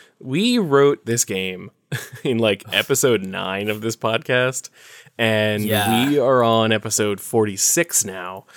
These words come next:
Speaker 1: So, man, it has been a long time since we looked at this game. Um, and
Speaker 2: Yeah.
Speaker 1: it has been living in this state of technically it was complete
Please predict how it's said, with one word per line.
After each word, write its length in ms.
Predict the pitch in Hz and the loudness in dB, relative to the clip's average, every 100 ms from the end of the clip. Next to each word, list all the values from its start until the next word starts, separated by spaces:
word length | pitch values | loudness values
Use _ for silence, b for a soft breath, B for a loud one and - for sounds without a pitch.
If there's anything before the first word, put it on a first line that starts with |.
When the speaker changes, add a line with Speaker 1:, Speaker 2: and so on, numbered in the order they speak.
| B B | B B
Speaker 1:
So, 560 | - 107 95 92 95 - _ _ _ | 0 2 0 -2 -6 -12 _ _ _
man, 480 | 113 107 110 135 123 | -8 -2 4 4 4
it 60 | 110 | 2
has 180 | 117 101 | 0 0
been 120 | 107 | -2
a 60 | |
long 280 | 101 104 104 | 0 -2 -2
time 400 | 113 104 98 95 | -2 -2 -2 -4
since 240 | 98 104 - | -6 -6 -6
we 100 | 104 | -4
looked 180 | 101 98 | -6 -8
at 80 | |
this 120 | 98 95 | -10 -8
game. 440 | 95 92 90 92 b b b b | -8 -8 -12 -16 b b b b
Um, 560 | 120 104 101 98 98 95 - | 0 2 0 -2 -2 -6 -2
and 540 | 110 104 98 104 101 - | -2 0 -2 -4 -6 -2
Speaker 2:
Yeah. 80 | |
Speaker 1:
it 60 | 120 | 0
has 160 | 131 113 | 0 0
been 240 | 131 127 | 2 4
living 300 | 147 180 165 | 4 4 4
in 100 | 139 123 | 4 4
this 160 | 113 | 2
state 680 | - - - 170 156 123 - | 0 -2 0 2 2 0 0
of 500 | 117 107 104 101 - b b b | 2 4 2 -2 -10 b b b
technically 920 | - 214 220 214 214 214 214 220 214 214 | -2 0 0 2 2 4 4 4 4 2
it 100 | 202 | 4
was 180 | 214 | 2
complete 720 | - - 214 220 220 214 220 | 2 0 0 2 0 0 -2